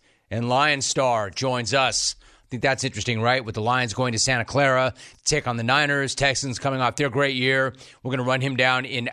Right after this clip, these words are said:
hour number two. Third hour is wide open. But again, use the phones. Yesterday was actually a really strong day on the phones. A lot of reaction. So if there's anything that you want to get to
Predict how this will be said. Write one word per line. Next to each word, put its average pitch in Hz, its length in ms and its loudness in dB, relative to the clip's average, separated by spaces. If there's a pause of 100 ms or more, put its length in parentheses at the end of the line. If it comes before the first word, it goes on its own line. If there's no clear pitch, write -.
hour 123 300 0
number 117 240 -2
two. 139 520 0 (220)
Third 147 360 0
hour 135 260 2
is 120 220 -6
wide 120 320 0
open. 117 360 -2
But 113 120 -2
again, 127 320 0 (360)
use 170 340 -4
the 175 100 -2
phones. 160 360 0
Yesterday 175 400 0
was 117 140 -4
actually 139 540 0 (180)
a 143 140 0
really 156 480 0
strong 147 340 0
day 135 100 2
on 131 80 0
the 120 60 -6
phones. 107 480 -4 (500)
A 104 40 -12
lot 151 180 4
of 175 60 0
reaction. 117 520 0 (800)
So - 240 -4
if 123 80 -2
there's 127 220 -2
anything 156 400 2
that 131 40 0
you 135 100 0
want 135 200 0
to - 160 -8
get 139 300 0
to 123 380 -2